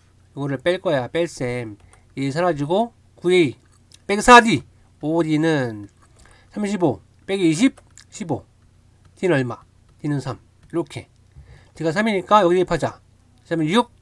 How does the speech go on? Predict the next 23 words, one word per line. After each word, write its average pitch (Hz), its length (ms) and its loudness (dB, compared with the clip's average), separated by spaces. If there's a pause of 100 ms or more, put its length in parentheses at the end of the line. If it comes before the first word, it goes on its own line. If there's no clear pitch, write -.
(500)
A는 131 200 -4
사네. 127 300 -12 (300)
A는 120 180 -8
사. - 220 -20 (560)
이렇게. - 340 -16 (1600)
자, 135 120 -8
뭘 135 160 -2
구하는 131 220 -4
거야? 127 280 -4
아, 165 140 6
얘 180 60 8
구하는 196 240 8
거야, 180 120 8
얘. 190 240 4 (600)
자, 170 260 2 (200)
에스 190 280 0
십은 208 1000 8 (340)
백칠십오 220 360 0
나왔고, 175 360 8
여기에 165 680 4 (360)
얘만 202 260 6
구하면 233 240 8
되겠네. 202 520 2